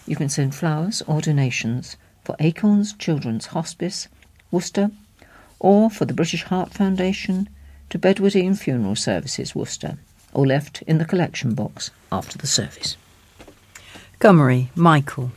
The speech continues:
Speaker 2: known as Ron, formerly of Birdlip Close, passed away in hospital on twenty-first of May, age seventy-seven. Funeral service at Worcester Crematorium on Tuesday the fourteenth of June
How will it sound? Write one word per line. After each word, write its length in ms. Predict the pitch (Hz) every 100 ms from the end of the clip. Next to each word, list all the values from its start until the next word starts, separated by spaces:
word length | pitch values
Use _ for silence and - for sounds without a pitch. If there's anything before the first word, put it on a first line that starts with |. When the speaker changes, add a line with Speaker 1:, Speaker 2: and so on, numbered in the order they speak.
| -
Speaker 2:
known 240 | 151 151
as 160 | 143 139
Ron, 400 | 139 135 143 143 -
formerly 400 | - 185 180 143
of 120 | 139
Birdlip 500 | 135 135 127 127 -
Close, 480 | - 131 147 - - - - - -
passed 300 | 226 220 208
away 320 | 202 190 185
in 120 | 180
hospital 640 | 170 160 - 139 135 135 147
on 200 | 143 139
twenty-first 680 | - 143 - 135 131 -
of 100 | 139
May, 380 | 139 131 127 127 -
age 220 | 123 123
seventy-seven. 840 | - 123 135 - - 117 - 120 - - - - - - _ _
Funeral 400 | - 196 170 151
service 460 | - 156 143 139 -
at 180 | - 139
Worcester 280 | 135 -
Crematorium 760 | - 135 127 - 151 147 151 139
on 200 | 120 127
Tuesday 520 | - 151 139 - 127
the 120 | 120
fourteenth 580 | 131 - - - 127 -
of 140 | 131 -
June 440 | - 165 165 165